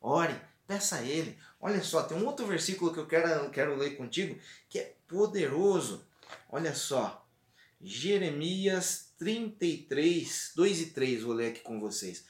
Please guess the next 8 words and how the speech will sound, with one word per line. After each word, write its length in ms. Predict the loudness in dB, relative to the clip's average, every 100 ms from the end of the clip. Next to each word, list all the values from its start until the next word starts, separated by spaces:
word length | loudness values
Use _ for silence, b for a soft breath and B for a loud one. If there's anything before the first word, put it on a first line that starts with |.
| B B
Olha 200 | 0 0
que 100 | -2
poderoso 640 | 0 0 2 4 4 4 4
isso. 400 | 2 2 -6 -14 _ B B
"Assim 380 | 0 2 2 0
diz 200 | 0 2
Yahvé, 600 | 4 4 4 0 -2 -10 _
Deus, 640 | -8 -4 -4 -6 -12 -14